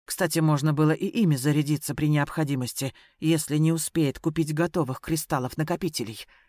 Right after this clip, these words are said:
Здесь же... Спеллум.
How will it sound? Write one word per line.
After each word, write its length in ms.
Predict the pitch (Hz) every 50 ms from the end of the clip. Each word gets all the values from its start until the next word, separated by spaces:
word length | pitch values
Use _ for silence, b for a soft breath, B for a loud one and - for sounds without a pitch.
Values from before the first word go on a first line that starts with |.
| b b b _ _ _
Здесь 440 | - 131 135 139 139 175 190 202 190
же... 400 | 175 165 165 175 190 185 180 156 - _ _ _ _ _ _ _ _ _ _ _
Спеллум. 960 | - - - - - - 175 170 160 151 147 147 143 139 143 151 151 151 147